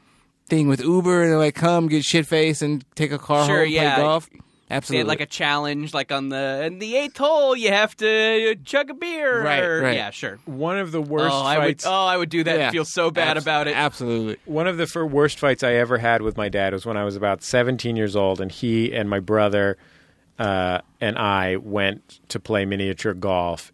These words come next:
Speaker 3: and I beat him just barely in the first round, and, uh, he went, and he announced that we were gonna play another round, and <laughs> I said, "I,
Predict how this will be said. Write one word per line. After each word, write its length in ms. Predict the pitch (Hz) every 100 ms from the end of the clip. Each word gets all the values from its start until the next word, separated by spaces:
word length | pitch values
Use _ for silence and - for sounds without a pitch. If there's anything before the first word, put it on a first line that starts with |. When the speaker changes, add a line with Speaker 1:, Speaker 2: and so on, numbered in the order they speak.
| -
Speaker 3:
and 140 | 104
I 220 | 113 104
beat 360 | 98 127 139 127
him 280 | 120 104 98
just 260 | 117 -
barely 380 | 123 120 117 110
in 40 | 104
the 60 |
first 340 | - 113 104 -
round, 440 | 104 98 98 95 _ - _ _ -
and, 460 | 113 104 98 98 - -
uh, 480 | 98 95 92 90 -
he 340 | - - 147
went, 480 | 143 131 120 123 - _ - 131 -
and 180 | 120 113
he 240 | - 175
announced 380 | 165 139 139 123
that 100 | 139
we 100 | 123
were 100 | 120
gonna 140 | 117 107
play 200 | 123 113
another 380 | 110 113 110
round, 560 | 107 107 101 95 92 - _ - - - -
and 460 | 123 117 113 117 -
<laughs> 40 | 131
I 260 | 127 131
said, 520 | 127 - 117 110 107 98 - _ - _
"I, 240 | 127 127